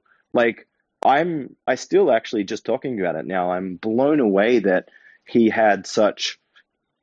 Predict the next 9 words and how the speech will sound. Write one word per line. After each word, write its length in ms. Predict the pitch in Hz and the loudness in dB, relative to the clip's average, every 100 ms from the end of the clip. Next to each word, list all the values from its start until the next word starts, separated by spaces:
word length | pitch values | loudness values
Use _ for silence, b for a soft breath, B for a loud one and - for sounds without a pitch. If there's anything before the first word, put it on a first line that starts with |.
| _ _ _ _ _ _ _ _ _ | _ _ _ _ _ _ _ _ _
you 160 | 101 104 | -6 -2
know, 160 | 98 87 | -2 -2
no 240 | 95 113 | -2 -2
care 400 | - 98 117 120 | 0 0 0 0
to, 180 | - 92 | -2 -2
like, 260 | 87 82 - | 0 -2 -2
what 200 | 95 73 | -2 0
was 200 | 87 - | -4 0
really 380 | 101 101 90 | 0 0 -2